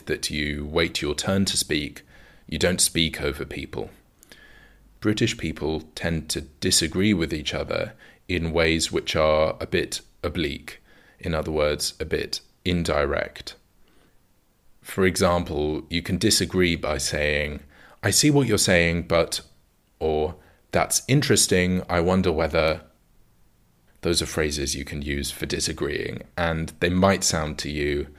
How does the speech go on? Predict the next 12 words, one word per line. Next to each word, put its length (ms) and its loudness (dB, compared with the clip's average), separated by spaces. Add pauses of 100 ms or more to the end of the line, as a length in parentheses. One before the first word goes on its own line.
(220)
like 520 -6 (100)
agreement. 600 -8 (1040)
You 140 -6
can 180 0
also 320 4
signal 560 2
that 180 -2
you 120 -2
have 200 0
something 400 -2
to 100 -4
say 580 0